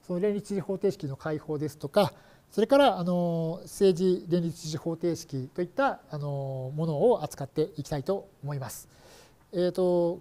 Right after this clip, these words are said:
場所はセクション二点三全体ですので、あの、必要な人は予習をしておいてください。はい。というわけで、あの、今日の講義はここまでにしたいと思います。お疲れ様でした。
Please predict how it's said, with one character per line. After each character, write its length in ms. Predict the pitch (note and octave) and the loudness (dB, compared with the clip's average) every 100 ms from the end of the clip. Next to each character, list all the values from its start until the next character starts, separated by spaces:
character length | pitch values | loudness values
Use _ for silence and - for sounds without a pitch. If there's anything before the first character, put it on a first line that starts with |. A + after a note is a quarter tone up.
| _ _ | _ _
場 100 | B3+ | 2
所 100 | D#4+ | 6
は 100 | E4 | 6
セ 100 | D#4+ | 4
ク 60 | D#4 | 0
シ 60 | G#3+ | 0
ョ 40 | |
ン 60 | F#3+ | 0
二 120 | A3+ | -2
点 100 | F3 | -2
三 180 | F3+ D#3 | -2 0
全 160 | G#3+ | 0
体 400 | A3 G#3+ G3+ G3 - - | 4 2 2 -2 -6 -4
で 80 | |
す 80 | - | -2
の 100 | C#3 | -2
で、 220 | C3+ D#3 - _ - | -2 -2 -4 _ -8
あ 60 | |
の、 80 | F3 | -8
必 140 | - G#3 | -4 -2
要 60 | |
な 60 | F#3+ | -2
人 140 | - | 2
は 80 | C#4 | 4
予 100 | D#3+ | 2
習 200 | - D3 | 0 0
を 200 | F3+ - | 0 -2
し 100 | - | -14
て 100 | - | -10
お 100 | C#3 | -8
い 60 | C3+ | -6
て 100 | C#3 | -8
く 80 | C3 | -8
だ 80 | C3+ | -4
さ 140 | D#3+ | -4
い。 60 | - - _ _ _ _ - - _ _ _ _ _ _ | -6 -12 _ _ _ _ -20 -20 _ _ _ _ _ _
は 100 | - | 0
い。 80 | G3 - - - - - - - | 0 0 -20 -18 -18 -20 -12 4
と 80 | D#4 | 6
い 20 | |
う 40 | |
わ 60 | E4 | 8
け 80 | C4 | 8
で、 80 | |
あ 60 | G#3 | 8
の、 60 | F#3+ | 6
今 80 | G#3+ G3 D#3+ D#3 - | 4 4 4 0 2
日 60 | |
の 240 | B3+ G#3+ F3+ | 4 4 4
講 120 | G3 | 2
義 100 | F#3+ | 2
は 60 | G3+ | 0
こ 60 | |
こ 60 | F3 | -4
ま 80 | D3+ | -6
で 60 | |
に 20 | |
し 40 | C#3 | -6
た 60 | |
い 40 | D3 | -8
と 80 | C#3+ | -6
思 60 | |
い 20 | C#3 | -8
ま 80 | |
す。 180 | B2+ - - | -8 -12 -8
お 40 | |
疲 120 | - | -2
れ 40 | F3+ | 0
様 140 | D#3+ | 0
で 60 | D3 | -4
し 40 | |
た。 140 | B2 | -6